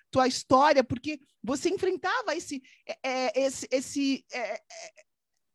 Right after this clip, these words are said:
esse medo coletivo diariamente em tudo que você vivenciava, e hoje em dia você é uma pessoa que você vê que você é livre, né? Você vive, você flui,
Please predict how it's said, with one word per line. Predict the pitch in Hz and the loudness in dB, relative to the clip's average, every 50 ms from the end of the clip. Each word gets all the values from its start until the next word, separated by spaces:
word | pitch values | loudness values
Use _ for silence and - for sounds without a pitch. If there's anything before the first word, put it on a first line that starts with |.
| _ _ - | _ _ -12
esse | 262 - 294 | -6 -2 2
medo | 262 269 311 359 403 - 277 | 2 2 2 2 -2 -4 -4
coletivo | - 320 302 285 269 - - - - 285 330 381 349 311 285 | -4 -4 -4 -4 -2 -2 -2 -2 2 2 4 2 4 2 0
diariamente | 247 190 196 294 294 285 294 254 233 233 233 254 285 311 330 392 - - - 240 | -2 0 -2 -2 -2 0 0 -2 -2 -2 -2 -2 -4 -4 -6 -6 -6 -4 -4 -2
em | 240 240 | -2 -4
tudo | 220 - - 294 330 294 285 254 | -4 -6 -6 -4 -4 -4 -4 -6
que | - - 233 | -8 -6 -4
você | 220 247 - - 240 | -4 -4 -4 -4 -6
vivenciava, | 220 233 214 240 240 - - - 254 269 277 285 269 - - - - _ - | -6 -6 -6 -6 -6 -4 -2 0 0 0 0 0 -4 -6 -8 -20 -18 _ -2
e | 233 | 0
hoje | 311 302 302 302 | 0 0 2 0
em | |
dia | 262 202 214 269 302 | 0 0 0 0 0
você | 311 311 - - - 311 | -2 -2 -4 -4 -2 -2
é | 311 | -2
uma | 330 339 - | -2 -2 -2
pessoa | - 320 285 - 320 320 - | -2 -2 -2 0 -2 -2 -4
que | - | -4
você | - 294 | -8 -8
vê | 311 302 | -8 -8
que | - | -8
você | 311 302 - 330 | -10 -6 -4 -2
é | 311 | -2
livre, | 285 247 240 277 302 339 262 196 190 175 156 - _ _ _ _ - | -2 0 2 2 2 2 0 -2 -6 -10 -12 -14 _ _ _ _ -2
né? | 190 220 262 277 | 0 2 2 2
Você | 262 254 - - 302 269 | 2 0 0 -2 -2 -4
vive, | 214 208 262 269 226 233 | -2 -2 -2 -2 -2 -4
você | 202 214 202 - - 262 | -4 -6 -6 -6 -6 -8
flui, | - - - - 240 269 294 294 247 226 | -10 -8 -2 4 6 8 8 8 6 4